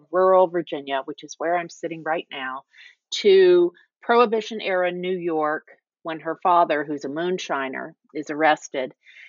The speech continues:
And from there, she meets a ca-, in New York, she meets a character who is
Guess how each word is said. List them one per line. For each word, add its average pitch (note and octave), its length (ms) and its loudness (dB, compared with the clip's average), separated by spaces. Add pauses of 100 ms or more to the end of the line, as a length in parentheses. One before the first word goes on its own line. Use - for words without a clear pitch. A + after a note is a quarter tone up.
(120)
And G3 240 0
from F#3 280 2
there, G#3+ 420 4
she G3+ 220 -6
meets F#3 440 -4
a F3 80 -4
ca-, - 400 -8
in G#3 160 2
New A#3 100 2
York, F#3+ 320 4
she G#3 240 -6
meets B3+ 300 -6
a B3+ 60 -8
character G3+ 680 -2
who G3+ 220 0
is F3+ 300 2